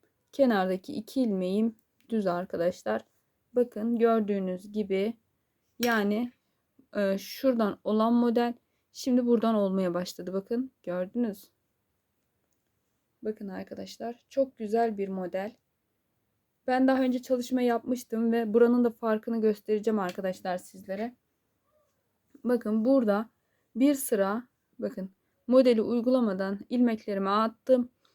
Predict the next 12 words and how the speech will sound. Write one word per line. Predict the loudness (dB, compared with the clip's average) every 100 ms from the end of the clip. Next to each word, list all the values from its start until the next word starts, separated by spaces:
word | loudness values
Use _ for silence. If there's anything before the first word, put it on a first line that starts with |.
| _ -4
Bir | 2 2
sıra | 2 2 4 4
düz | 2
ördüm. | 2 2 0 -8 -14 _ -10
Hani, | -8 -8 _ _ _ _ _ _ _ -14
pardon, | 0 2 2 0 2
bir | 2
sıra | 2 0 -2 -2
ters | 0 2 2 0
ördüm | 2 2 2 0
arka | 0 0 -2
yüzünde. | -2 2 2 2 -2